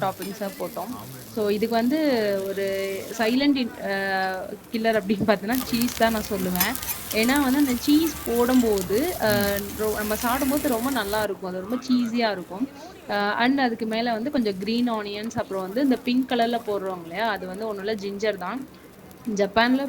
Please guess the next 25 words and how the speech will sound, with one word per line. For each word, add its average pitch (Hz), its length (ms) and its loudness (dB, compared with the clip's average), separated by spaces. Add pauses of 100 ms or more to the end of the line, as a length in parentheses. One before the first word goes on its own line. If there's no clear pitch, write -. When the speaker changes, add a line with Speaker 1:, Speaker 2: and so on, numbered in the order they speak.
Speaker 1:
பொதுவா 214 400 2
வந்து 233 200 2
ஜிஞ்சர் 214 340 -2
எல்லாமே 208 340 -2
இந்த 214 180 -4
கலர்ல 190 320 -4
தான் 208 200 -2
இருக்கும். 190 380 -8 (420)
அ, 202 120 0 (380)
நான் 196 180 -2
வந்து 220 240 0 (540)
எ-, 202 260 -2
இங்க 233 260 0
நம்ம 208 280 -4
இந்தியால 226 300 -2
இருக்கும்போதெல்லாம் 226 460 -4
இஞ்சி 208 300 -2
சுத்தமா 233 360 -2
பிடிக்காது. 202 580 -4
But 214 200 0
ஆனா 208 220 -4
ஜப்பான் 226 520 0
போனதுக்கு 214 500 -4
அப்புறம் 202 240 -6
பாத்தீங்கன்னா, 190 380 -6